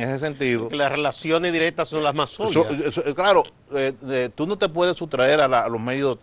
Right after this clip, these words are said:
Speaker 1: de comunicación, ni te puedes sustraer a, lo, a la tecnología, ni te puedes sustraer al marketing, ni te puedes traer, ni te puedes sustraer al modernismo. Pero, eh, eh, hay que ir a ver la gente que es la que ha mantenido el partido.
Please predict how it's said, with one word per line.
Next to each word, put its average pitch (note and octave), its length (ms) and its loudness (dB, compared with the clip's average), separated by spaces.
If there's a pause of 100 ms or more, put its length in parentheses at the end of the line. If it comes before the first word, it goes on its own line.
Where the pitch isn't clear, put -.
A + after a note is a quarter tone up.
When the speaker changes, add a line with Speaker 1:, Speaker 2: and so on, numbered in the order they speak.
(120)
Speaker 1:
de A2 140 -4
comunicación, A#2 840 -4 (360)
ni A#2+ 120 -4
te G#2+ 120 -2
puedes A#2+ 280 0
sustraer B2 560 0
a, A2 140 2
lo, A2+ 340 2
a A2 60 2
la G#2+ 100 0
tecnología, A#2 640 0
ni B2 120 -6
te A2 100 -4
puedes A2+ 220 -4
sustraer A#2+ 320 -2
al G#2+ 100 -4
marketing, A#2 560 0
ni B2+ 100 -8
te A2+ 80 -10
puedes A2+ 240 -8
traer, A#2 240 -12 (280)
ni A#2 120 -6
te A2+ 140 -4
puedes A#2 260 0
sustraer A2+ 380 -2
al A2 100 -2
modernismo. G2+ 560 -10 (600)
Pero, A#2 520 4 (460)
eh, A2 640 2
eh, G#2+ 160 -10 (240)
hay A2+ 160 4
que G#2+ 160 2
ir G#2 120 2
a F#2 60 2
ver G2+ 160 0
la F#2 120 0
gente G#2+ 340 -6
que A#2 420 0
es - 320 -12
la G#2+ 160 -6
que B2+ 100 -4
ha C#3 60 0
mantenido D3+ 560 -2
el A2+ 60 -8
partido. G#2+ 500 -12